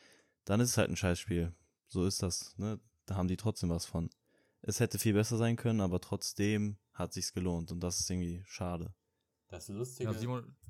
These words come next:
Speaker 2: das
Speaker 3: Simon und ich hatten ja heute dieses Beispiel
Speaker 2: Ach so.
Speaker 3: gehabt mit Project Zomboid, mit dem Game, was ich gerade sagen wollte. Wir haben's heute angezockt und das Game wird als Early Access Spiel vermarktet seit zweitausendvierzehn, glaub ich.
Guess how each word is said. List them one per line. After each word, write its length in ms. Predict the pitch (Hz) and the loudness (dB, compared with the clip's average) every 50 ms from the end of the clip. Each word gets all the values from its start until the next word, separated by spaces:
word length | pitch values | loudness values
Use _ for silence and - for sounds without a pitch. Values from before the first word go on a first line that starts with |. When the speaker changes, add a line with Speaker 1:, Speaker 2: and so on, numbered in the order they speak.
| - - _ _ _ _ _ _ _ _ | -18 -18 _ _ _ _ _ _ _ _
Speaker 2:
das 160 | - 98 101 | -14 -10 -6
Speaker 3:
Simon 240 | 98 110 120 120 117 | -4 -4 -2 -2 -4
und 40 | 120 | -4
ich 80 | 110 | -4
hatten 140 | 123 110 117 | -6 -6 -4
ja 60 | 113 | -4
heute 180 | 113 120 127 113 | -4 -4 -2 -2
dieses 220 | 113 110 104 101 | -2 -2 -2 -2
Beispiel 420 | 113 113 117 - - 107 101 101 98 | -2 -2 -4 -4 -4 -6 -6 -6 -6
Speaker 2:
Ach 60 | - | -8
so. 60 | 101 | -6
Speaker 3:
gehabt 300 | 104 98 104 101 - - | -4 -4 -4 -6 -6 -8
mit 200 | 101 92 - - | -8 -8 -10 -8
Project 320 | - 107 107 101 104 92 | -6 -4 -2 -2 -2 -2
Zomboid, 340 | 104 107 107 101 95 85 90 | -2 -4 -2 -2 -4 -4 -6
mit 100 | 95 82 | -6 -6
dem 120 | 95 92 87 | -6 -4 -4
Game, 220 | 90 90 90 85 | -4 -4 -4 -6
was 160 | 90 87 - | -8 -10 -12
ich 80 | 87 - | -12 -10
gerade 160 | 95 90 85 | -10 -8 -6
sagen 200 | 90 90 90 85 | -6 -6 -6 -6
wollte. 300 | 85 82 - - 85 82 | -8 -10 -10 -10 -10 -6
Wir 100 | 92 92 | -4 -4
haben's 180 | 98 98 - - | -4 -4 -2 -4
heute 180 | 107 104 104 98 | -4 -4 -4 -4
angezockt 520 | 120 123 - - 120 120 117 - - - | -4 -6 -6 -6 -8 -8 -10 -12 -18 -14
und 360 | - 101 98 104 101 - - _ _ _ _ _ | -8 -6 -6 -6 -6 -8 -14 _ _ _ _ _
das 180 | 107 95 92 87 | -10 -10 -8 -6
Game 260 | 92 104 110 113 110 - _ _ - 123 - _ | -4 -2 -2 -2 -4 -8 _ _ -16 -16 -16 _
wird 320 | - 101 101 117 113 - - - | -10 -6 -6 -6 -6 -6 -8 -6
als 300 | 196 - 196 - - - _ _ _ _ _ _ _ _ _ _ _ _ _ - | -6 -4 -4 -6 -12 -14 _ _ _ _ _ _ _ _ _ _ _ _ _ -4
Early 300 | 117 120 120 117 113 - | -2 -2 -2 -2 -4 -6
Access 320 | 104 - - - 92 - | -6 -6 -6 -8 -8 -8
Spiel 240 | - - 101 98 95 | -8 -8 -8 -8 -6
vermarktet 400 | - 92 92 92 101 - 101 - | -6 -4 -4 -4 -4 -6 -6 -8
seit 160 | 95 92 - | -8 -6 -4
zweitausendvierzehn, 720 | - 95 92 90 87 85 - - 110 113 - - 82 76 | -6 -6 -4 -6 -6 -8 -6 -4 -4 -4 -4 -6 -8 -8
glaub 180 | 71 73 73 78 | -8 -8 -8 -10
ich. 160 | - - | -12 -14